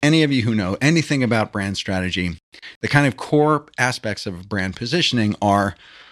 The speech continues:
who are you? What do you offer? Who do you offer it to? Why you're better? Why you're different? There's five things. Who you are, what you offer,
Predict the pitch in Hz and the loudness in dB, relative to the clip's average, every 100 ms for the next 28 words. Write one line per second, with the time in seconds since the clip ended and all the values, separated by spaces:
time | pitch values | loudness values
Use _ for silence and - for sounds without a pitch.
0 | - 185 196 113 107 107 104 104 - _ | -4 2 4 4 4 2 0 -2 -10 _
1 | - 101 107 127 131 120 95 90 101 92 | -12 -4 0 2 4 4 4 0 -2 -4
2 | 92 _ _ - 147 160 156 120 113 123 | -6 _ _ 0 2 2 2 2 2 -2
3 | 110 - 98 87 92 - 101 101 107 101 | -4 -2 -2 -2 -4 -4 0 2 2 2
4 | 90 92 87 - 90 90 90 87 76 - | 2 0 -2 -2 -2 0 0 -2 -4 -10
5 | - - 120 98 90 90 73 - - _ | -10 -4 0 0 0 -6 -6 -12 -20 _
6 | - 123 160 180 120 104 143 - _ _ | -2 2 4 4 4 4 0 -4 _ _
7 | _ _ _ _ - 107 - 139 98 95 | _ _ _ _ -6 -4 0 2 2 2
8 | 107 98 | -2 -2